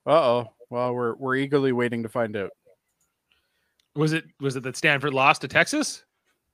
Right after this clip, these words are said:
Speaker 1: Well.
Speaker 2: In this, uh, future game? F-, but meanwhile, like, that was
Speaker 1: We
Speaker 2: very
Speaker 1: never did
Speaker 2: low
Speaker 1: find
Speaker 2: res.
Speaker 1: that out, though.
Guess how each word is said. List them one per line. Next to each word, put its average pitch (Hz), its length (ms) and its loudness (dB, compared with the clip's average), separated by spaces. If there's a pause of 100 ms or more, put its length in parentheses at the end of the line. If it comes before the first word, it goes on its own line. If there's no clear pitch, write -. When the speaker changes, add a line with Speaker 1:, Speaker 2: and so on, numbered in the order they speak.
(720)
Speaker 1:
Well. 104 220 -2
Speaker 2:
In 127 160 -8
this, 127 280 -4
uh, 131 140 -2
future 143 320 -2
game? 156 380 0 (200)
F-, 190 80 -16 (120)
but 165 180 0 (140)
meanwhile, 180 380 8
like, 143 160 4
that 196 120 6
was 220 80 4
Speaker 1:
We 190 60 6
Speaker 2:
very 254 180 10
Speaker 1:
never 247 100 10
did 208 120 10
Speaker 2:
low 170 140 6
Speaker 1:
find 175 220 10
Speaker 2:
res. 139 140 6
Speaker 1:
that 143 100 4
out, 139 140 0
though. 95 340 -6